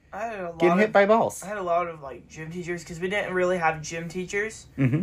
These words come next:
Speaker 1: but they hated dodgeball, that we never actually got dodgeball as, like, a childhood game. But, like, we played it once, okay? We played it once. Somebody had, like, gotten a black eye due to a ball hit them in the face,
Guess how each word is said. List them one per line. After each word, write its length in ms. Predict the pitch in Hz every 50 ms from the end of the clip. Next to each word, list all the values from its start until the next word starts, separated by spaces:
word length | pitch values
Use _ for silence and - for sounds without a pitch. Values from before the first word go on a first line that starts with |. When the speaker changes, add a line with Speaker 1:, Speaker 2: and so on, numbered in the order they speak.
| 196 -
Speaker 1:
but 140 | - 190 180
they 200 | 208 226 240 226
hated 500 | - - - 190 185 190 180 208 196 175
dodgeball, 540 | 185 170 170 180 185 170 175 190 196 208 196
that 140 | 202 185 170
we 140 | 180 185
never 440 | 180 185 180 175 165 170 170 185 190
actually 380 | 185 170 170 170 - 180 185 180
got 280 | 170 165 170 175 -
dodgeball 440 | - 160 151 156 160 160 180 180 180 180
as, 80 | 175
like, 180 | 175 170 165 156
a 120 | 160 156 147 - - - -
childhood 480 | - 180 170 170 175 180 175 165 156 143
game. 360 | 160 160 165 180 196 220 220 - - - - - - - - - - - - -
But, 140 | - 208 220
like, 200 | 220 226 220 214
we 140 | 220 240 247
played 220 | - 277 294 285
it 120 | 254 240 202
once, 640 | 190 180 185 185 160 139 - - - - - - - -
okay? 420 | - 180 214 202 202 202 190 190
We 120 | 190 196 190
played 240 | 196 240 247 247
it 140 | 247 233 208
once. 280 | 190 196 196 196 196 190
Somebody 340 | - - 214 214 220 226 226
had, 160 | 220 214 190
like, 300 | 190 180 170 165 127 -
gotten 280 | 175 175 175 170 170
a 40 | 165
black 360 | 151 156 170 165 170 175 175
eye 260 | 165 165 165 175 175 175
due 120 | 175 175
to 120 | 170 180
a 60 | 170 160
ball 280 | 147 165 160 175 180
hit 160 | 190 196 185
them 100 | 175 180
in 80 | 170 165
the 80 | 156 151
face, 480 | - - 190 208 220 220 - - -